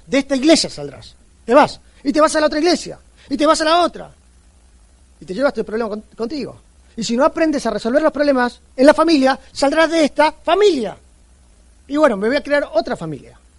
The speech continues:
Y voy por allí, y voy por allá. Recuerda, somos familia de Dios. Somos una iglesia, un edificio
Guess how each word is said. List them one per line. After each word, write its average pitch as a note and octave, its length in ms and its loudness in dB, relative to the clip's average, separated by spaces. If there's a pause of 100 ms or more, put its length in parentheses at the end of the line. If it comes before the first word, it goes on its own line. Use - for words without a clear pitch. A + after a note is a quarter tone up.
(120)
Y A#3+ 80 -6
voy D#4+ 160 -2
por B3+ 140 -6
allí, B3+ 240 -4
y G3+ 40 -14
voy C4+ 140 -6
por C4 140 -10
allá. A#3+ 240 -8 (1300)
Recuerda, D3+ 300 -12
somos E3+ 280 -12
familia E3 360 -10
de D#3 60 -10
Dios. C#3+ 400 -14 (460)
Somos G3+ 420 -6 (720)
una F#3+ 340 -4
iglesia, E3 720 -4
un E3+ 140 -8
edificio F#3 680 -4